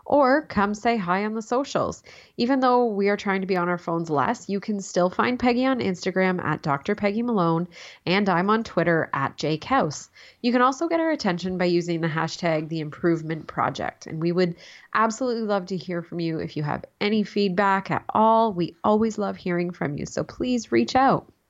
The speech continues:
And now it is time for What Are You Diggin' Lately?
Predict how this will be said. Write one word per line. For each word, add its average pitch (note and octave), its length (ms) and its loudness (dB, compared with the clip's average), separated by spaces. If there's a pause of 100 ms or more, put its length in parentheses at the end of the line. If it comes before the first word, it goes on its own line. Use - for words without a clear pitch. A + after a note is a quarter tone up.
(880)
And E3 160 0
now F3+ 320 4
it C#4 80 4
is D4 160 0
time C#4 320 4
for E3+ 640 4
What D3+ 500 -6
Are E3+ 120 0
You E3+ 360 -2
Diggin' G#3+ 480 2
Lately? D3 520 0